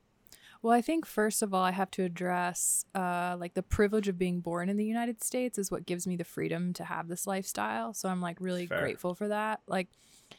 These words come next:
Speaker 1: you know, I was able to open a business and a virtual practice that I can operate from anywhere as long as there's Wi-Fi. And I did all that from the United States.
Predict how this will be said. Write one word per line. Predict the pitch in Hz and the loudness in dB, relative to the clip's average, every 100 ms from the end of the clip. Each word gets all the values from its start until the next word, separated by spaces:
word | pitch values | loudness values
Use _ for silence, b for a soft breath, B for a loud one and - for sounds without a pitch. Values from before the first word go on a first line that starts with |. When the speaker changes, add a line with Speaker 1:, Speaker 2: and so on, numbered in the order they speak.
| b b | b b
Speaker 1:
you | 202 | 6
know, | 202 | 8
I | |
was | 190 185 | 6 4
able | 190 185 | 2 4
to | 185 - | 2 2
open | 185 - 180 175 175 - | 2 2 2 2 0 -2
a | |
business | 170 170 170 185 185 | 0 0 2 2 2
and | 180 | 0
a | |
virtual | 170 175 - 175 | 0 -2 0 -2
practice | - 160 165 196 233 - | 0 -2 0 0 0 2
that | 185 170 - _ _ _ - | 2 0 -2 _ _ _ -6
I | 175 | -4
can | - 190 175 175 180 - - - | 0 2 2 0 -2 -6 -20 -8
operate | 175 170 - 196 175 | -2 0 2 2 2
from | 170 - | -4 -4
anywhere | 165 190 208 208 | 0 2 4 4
as | 196 | 4
long | 185 180 | 2 0
as | 175 | -2
there's | 165 175 | -4 -4
Wi-Fi. | 175 170 - 240 277 | -4 -2 0 0 0
And | 285 190 170 170 b b b b | -2 -2 -4 -6 b b b b
I | 185 | 2
did | 185 196 | 8 10
all | 185 175 | 10 8
that | 175 - | 2 0
from | - 175 | -4 -4
the | |
United | 170 175 180 | -4 -4 -4
States. | - - 117 - | -4 -4 -4 -8